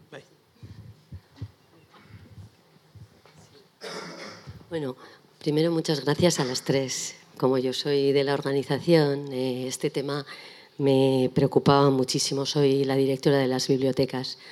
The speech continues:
Speaker 2: Eh, entonces, eh, habéis pasado, eh, yo creo que el gran problema es el, la censura. Eh, estamos en una sociedad que censura.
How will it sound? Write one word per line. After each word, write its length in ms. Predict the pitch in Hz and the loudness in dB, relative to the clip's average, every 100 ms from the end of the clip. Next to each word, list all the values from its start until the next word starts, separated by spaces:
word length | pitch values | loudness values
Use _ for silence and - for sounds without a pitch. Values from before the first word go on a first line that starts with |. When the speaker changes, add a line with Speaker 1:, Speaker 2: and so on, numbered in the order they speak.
| - - - - - - - _ | -18 -16 -16 -18 -20 -20 -20 _
Speaker 2:
Eh, 880 | 139 143 143 143 139 139 135 135 135 | 0 4 4 4 4 4 4 2 2
entonces, 840 | 156 143 151 139 - 160 160 - 165 | 4 4 4 2 8 10 10 8 4
eh, 180 | 147 139 | 6 4
habéis 320 | 139 147 - | 2 0 -2
pasado, 800 | - 143 - 147 143 147 180 185 | -2 -2 2 2 4 4 2 -2
eh, 180 | 156 147 | 2 4
yo 140 | 139 139 | 6 6
creo 180 | 170 | 8
que 80 | 175 | 8
el 100 | 165 | 6
gran 280 | 143 147 139 | 4 2 4
problema 680 | - 147 143 147 165 196 240 - - - - - | 10 10 10 8 6 4 0 -10 -20 -20 -20 -10
es 380 | 139 170 175 - | 2 2 4 2
el, 560 | 151 143 139 135 131 127 | 4 4 0 -8 -10 -10
la 80 | 131 | -8
censura. 800 | - 139 - - 170 151 165 233 - - _ _ _ _ _ _ _ _ _ _ _ _ | -4 0 4 10 12 10 6 0 -12 -20 _ _ _ _ _ _ _ _ _ _ _ _
Eh, 440 | 139 143 139 139 135 | -2 0 0 -2 -4
estamos 480 | 131 - 143 143 151 | -6 -4 -4 -4 -4
en 140 | 147 | -2
una 220 | 147 147 | 0 0
sociedad 520 | 147 160 151 156 165 196 | 6 6 8 8 8 4
que 220 | - 190 | 2 2
censura. 800 | 175 131 - 175 202 175 113 | 2 0 2 4 6 4 -2